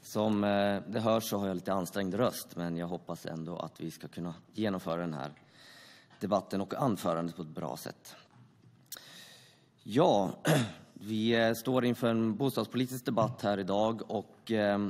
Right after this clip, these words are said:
vi kan konstatera, likt tidigare, att vi har en stor bostadsbrist på, eh,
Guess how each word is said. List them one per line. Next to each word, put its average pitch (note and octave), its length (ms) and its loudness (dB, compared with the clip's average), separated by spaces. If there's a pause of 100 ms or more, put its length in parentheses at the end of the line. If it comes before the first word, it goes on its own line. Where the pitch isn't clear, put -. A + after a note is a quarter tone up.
(120)
vi A#2 440 2 (680)
kan A#2 180 4
konstatera, A2 720 2
likt A#2+ 300 0
tidigare, C3 640 2
att - 180 -6
vi A2 100 0
har G2+ 200 0
en G2+ 100 -2
stor D3 300 0
bostadsbrist C#3 960 -2 (120)
på, A#2 260 0
eh, A2+ 280 2